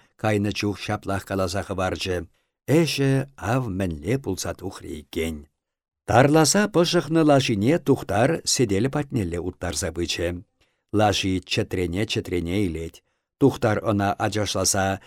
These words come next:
мăйӗнчен аллипе лыпкарӗ. Унӑн пичӗ хӑрах енче пылчӑкланнӑ. Тути чӗтрекелет, куҫӗ савӑнӑштан ҫиҫсе кулать. Тынла вӗтелӗнче халӗ те юнтымарӗ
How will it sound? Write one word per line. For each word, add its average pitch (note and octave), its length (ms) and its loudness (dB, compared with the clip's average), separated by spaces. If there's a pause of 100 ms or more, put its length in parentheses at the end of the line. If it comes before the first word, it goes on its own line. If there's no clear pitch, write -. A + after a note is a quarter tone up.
(160)
мăйӗнчен G2+ 640 2
аллипе F2+ 440 -2
лыпкарӗ. F#2 640 -4 (540)
Унӑн A#2 380 4
пичӗ G#2+ 580 2 (180)
хӑрах A2 420 2
енче G#2 380 0
пылчӑкланнӑ. G#2+ 800 -2 (400)
Тути A#2+ 300 2 (160)
чӗтрекелет, F#2 760 0 (360)
куҫӗ C#3 320 4
савӑнӑштан G#2+ 800 -2
ҫиҫсе F#2+ 400 -4
кулать. E2+ 440 -6 (280)
Тынла G2 340 2
вӗтелӗнче F2+ 600 -2
халӗ A2 340 0
те G2 200 0 (300)
юнтымарӗ F#2+ 720 2